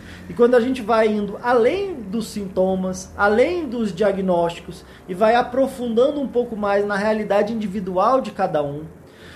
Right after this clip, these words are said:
eu fui percebendo que muita gente que traz adoecimentos e sintomas físicos e emocionais relacionados à ansiedade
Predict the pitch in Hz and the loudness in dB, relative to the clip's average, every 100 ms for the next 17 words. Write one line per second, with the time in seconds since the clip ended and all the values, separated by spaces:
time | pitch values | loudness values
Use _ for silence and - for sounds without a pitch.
0 | - 196 220 294 302 269 254 208 208 233 | -4 0 2 2 2 2 2 2 2 0
1 | 233 220 208 247 330 359 359 277 226 214 | -2 -6 -4 0 0 0 2 2 2 -2
2 | 190 - - - - - 226 220 196 196 | -4 -10 -16 -18 -20 -12 -10 -2 2 4
3 | 190 190 - - _ - - - - - | 2 -2 -14 -18 _ -20 -20 -20 -20 -20
4 | - - _ _ _ _ 208 226 254 254 | -20 -20 _ _ _ _ 0 2 2 0
5 | 254 226 220 214 202 208 202 208 226 202 | 0 -2 0 0 -2 -4 -4 -4 -4 -2
6 | 208 208 202 202 240 269 233 247 220 220 | 0 2 0 -2 -2 -2 -2 -4 -2 0
7 | 220 214 190 180 185 185 185 185 175 160 | 0 -2 0 0 2 0 0 -2 -2 -2
8 | 170 175 202 202 165 180 | -4 -4 -4 0 2 0